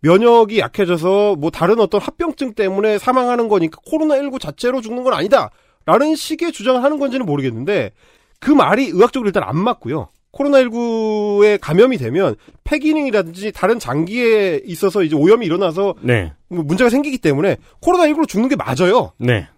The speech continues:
Speaker 1: 그리고 설사 그게 뭐 코로나 일구로 인한 합병증으로 분류할 수 있다고 가정을 하더라도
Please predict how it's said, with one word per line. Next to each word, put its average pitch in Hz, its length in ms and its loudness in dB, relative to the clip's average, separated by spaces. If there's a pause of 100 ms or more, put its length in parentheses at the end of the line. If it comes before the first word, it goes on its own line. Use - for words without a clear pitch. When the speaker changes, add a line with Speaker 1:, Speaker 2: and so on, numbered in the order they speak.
Speaker 1:
그리고 285 340 0
설사 381 680 2
그게 233 420 0
뭐 165 240 2
코로나 311 340 0
일구로 277 300 -2
인한 226 320 0
합병증으로 294 640 -4
분류할 262 440 0
수 262 120 -12
있다고 202 560 -2 (320)
가정을 277 560 -2
하더라도 175 640 -4